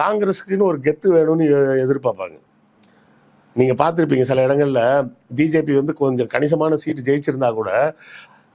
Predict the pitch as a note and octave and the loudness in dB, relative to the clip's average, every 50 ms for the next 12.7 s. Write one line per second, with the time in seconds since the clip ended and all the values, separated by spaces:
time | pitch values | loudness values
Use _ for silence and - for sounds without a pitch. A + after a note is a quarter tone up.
0 | _ - - C3+ C3+ C#3 C#3 C3+ - C#3 D#3 G#3+ G#3 E3+ F#3 F3 F#3 E3+ E3+ E3 | _ -4 -4 -2 0 0 0 0 0 0 0 0 0 0 2 2 2 2 0 0
1 | E3 E3 D#3+ D#3+ D#3+ D#3 D#3 E3 D3+ C#3+ C#3+ D3+ E3 D#3+ D#3 D3+ D3 C#3 C#3 D#3+ | 0 0 0 2 0 0 0 -2 -2 0 0 2 2 2 2 0 -2 -2 0 -2
2 | E3+ F3+ D#3 C#3+ D#3 F3 F#3+ G3+ F#3+ F3+ E3+ D#3 E3 C#3 - E3+ D#3+ D#3 D3 C#3+ | -2 -2 0 2 2 2 2 2 2 0 0 -2 -4 -4 0 0 0 2 2 2
3 | C#3 C#3 D3 C#3+ - D#3+ C#3+ C#3 B2+ C#3+ D3+ C#3 C3+ B2+ B2+ B2+ E3+ G#3+ A#3 - | 0 -2 -2 -4 -4 -4 -4 -2 -2 -2 -2 -4 -4 -8 -8 -6 -4 -4 -4 -6
4 | - - - - - - D#3 E3+ D#3+ D#3+ D#3 D3+ D#3+ D3+ D3 D3+ D3+ D3+ C#3+ D3+ | -12 -20 -20 -10 -2 0 2 2 2 2 0 0 -2 0 0 0 0 0 -2 -4
5 | C#3 D#3 E3 D#3+ D#3+ D3 C#3 C#3+ C#3+ D3 C#3 C#3+ C#3 D3 C#3+ C3+ C3+ B2+ B2 B2 | -2 -2 -2 -2 -2 -2 -2 0 -2 -2 -2 -2 0 0 0 -2 -4 -8 -6 -6
6 | A2 G2+ F#2+ - _ _ _ _ _ - _ _ - - A#2 - D3+ F3 F3 D3+ | -6 -6 -6 -10 _ _ _ _ _ -20 _ _ -4 -2 -2 2 2 0 2 2
7 | E3 E3+ E3+ F#3 F3 D#3 D3 C#3 C#3 D3 D#3 D3+ C#3+ - C#3 C3+ C3 C3 C3 D3+ | 0 2 2 2 2 2 2 2 2 2 2 2 0 0 -2 -2 0 0 0 0
8 | F3 D#3+ D3+ D#3 E3+ F3+ G#3+ - - - _ _ - _ _ _ - C3+ C#3+ D3+ | -2 -2 -2 -2 -2 -4 -4 -6 -10 -20 _ _ -20 _ _ _ -2 0 2 2
9 | C#3+ C#3 C#3 C#3+ D#3+ E3 D#3+ E3+ D#3+ D3+ C#3+ C#3 C3+ B2 C3+ D3 D3 C#3+ C#3 C3+ | 2 2 0 0 -2 0 0 0 0 2 0 0 -2 -2 0 0 0 2 2 2
10 | C3 B2+ B2+ B2 - C#3 C3 B2+ B2 A2+ A#2 A#2 A#2 A#2 A#2 A2 - A#2+ B2+ D3+ | 2 0 -2 -2 -2 -2 -2 -2 -2 -2 -4 -6 -6 -4 -6 -6 -4 -2 -2 0
11 | E3+ D#3+ C3 G2+ - _ _ _ _ _ _ _ _ _ _ _ - _ _ - | 0 -2 -2 -4 -10 _ _ _ _ _ _ _ _ _ _ _ -20 _ _ -10
12 | - G#2 A#2+ C#3 E3+ F#3 F3 F#3+ E3 C#3 B2 C3+ D#3 | -4 -2 0 0 0 0 0 0 0 0 -2 -4 -4